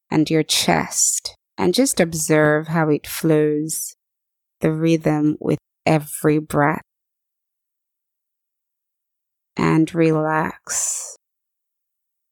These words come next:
Nice. Calm. Now, as you think of these things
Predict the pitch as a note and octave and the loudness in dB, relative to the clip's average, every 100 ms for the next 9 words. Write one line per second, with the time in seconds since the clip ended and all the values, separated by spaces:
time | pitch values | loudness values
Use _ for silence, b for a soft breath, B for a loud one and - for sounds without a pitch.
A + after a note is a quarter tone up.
0 | _ _ _ _ _ _ _ F3+ D#3+ E3+ | _ _ _ _ _ _ _ 0 2 -2
1 | - - - - - _ _ _ _ _ | -4 -4 -6 -8 -16 _ _ _ _ _
2 | - - E3 D#3 D3 D3 D3 F3 F3+ - | -18 -4 0 0 2 0 0 -2 -4 -8
3 | _ _ _ _ _ _ _ _ _ _ | _ _ _ _ _ _ _ _ _ _
4 | _ _ _ _ _ _ _ _ _ _ | _ _ _ _ _ _ _ _ _ _
5 | _ _ _ _ _ _ _ _ _ _ | _ _ _ _ _ _ _ _ _ _
6 | _ _ _ _ _ _ _ _ _ _ | _ _ _ _ _ _ _ _ _ _
7 | _ _ _ _ - F3+ F3 F3 E3+ F#3 | _ _ _ _ 2 2 2 2 -2 0
8 | F3+ - G3 C4 - G#3+ - D3+ D3 - | -4 -2 2 2 2 -4 0 -2 0 -2
9 | D3 D3 C3 B2+ F3 - | 0 0 2 0 0 -2